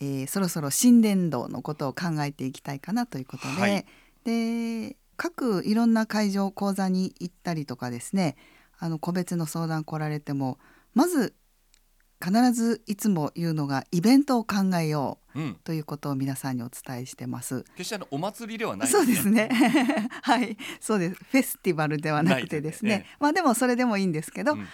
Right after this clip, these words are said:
Speaker 1: あの、ライフイベントですね。
Speaker 2: はい。
Speaker 1: うん。で、大体二十年ぐらい先までのことって、考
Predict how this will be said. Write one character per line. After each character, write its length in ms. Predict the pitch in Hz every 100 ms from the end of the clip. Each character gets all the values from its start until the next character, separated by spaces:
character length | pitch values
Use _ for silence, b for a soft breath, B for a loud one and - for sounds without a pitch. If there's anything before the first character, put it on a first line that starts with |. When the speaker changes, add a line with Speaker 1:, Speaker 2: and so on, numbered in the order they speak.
| B -
Speaker 1:
あ 180 | 196
の、 460 | 190 180 175 170 160
ラ 140 | 220 302
イ 80 |
フ 160 | 302 311
イ 100 | 294
ベ 140 | 202
ン 100 | 156
ト 140 | 139 123
で 100 | -
す 160 | -
ね。 220 | 190 202 226
Speaker 2:
は 180 | 165
い。 160 | 123 82 -
Speaker 1:
う 60 | 202
ん。 160 | 202
で、 180 | 262 247
大 240 | 226 277
体 300 | 285 294 285
二 180 | 254 214
十 220 | 208 277
年 240 | 285 302 339
ぐ 80 | 370
ら 100 | 240
い 60 |
先 300 | 196 185 185
ま 160 | 180 175
で 100 | 165
の 140 | 156
こ 160 | 151 143
と 100 | 151
っ 60 |
て、 480 | 147 - 190 180 135 b b b b b _ _ _
考 120 | -